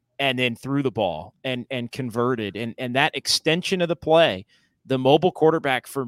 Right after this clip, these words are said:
for me, that thing is just something that never has left my mind. And I know the Niners have played a bunch of mobile quarterbacks that either haven't run. I think the Niners did a pretty good job against Hurts at trying to box him in and make him a thrower.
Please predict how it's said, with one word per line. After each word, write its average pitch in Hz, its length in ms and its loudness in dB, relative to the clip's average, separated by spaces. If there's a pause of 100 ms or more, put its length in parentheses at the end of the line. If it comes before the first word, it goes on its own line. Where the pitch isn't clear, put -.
(120)
for - 180 -6
me, 131 280 -2
that 127 260 2
thing 170 160 -2
is 151 120 -2
just 143 200 -4
something 131 300 -4
that 117 120 -4
never 147 800 -2
has 131 220 -2
left 131 260 2
my 131 160 4
mind. 123 380 0
And 113 140 -6
I - 20 -4
know 139 160 0
the 139 80 -4
Niners 131 320 -2
have 120 140 -10
played 139 260 2
a 120 60 -2
bunch 120 240 -6
of 113 80 -4
mobile 123 240 -2
quarterbacks 123 560 -4
that 117 100 -6
either 107 180 -6
haven't 147 380 -2
run. 143 540 0 (420)
I 127 80 -2
think 135 160 -2
the 135 100 -2
Niners 131 280 -2
did 135 160 -4
a - 40 -4
pretty 151 220 -6
good 147 160 -2
job 143 240 4
against 131 320 -6
Hurts 139 340 -2
at 131 80 -8
trying 135 260 -2
to 123 60 -2
box 127 400 2
him 131 120 -4
in 123 140 -4
and 117 100 -4
make 123 200 -2
him 135 120 -4
a 127 80 -4
thrower. 123 580 -2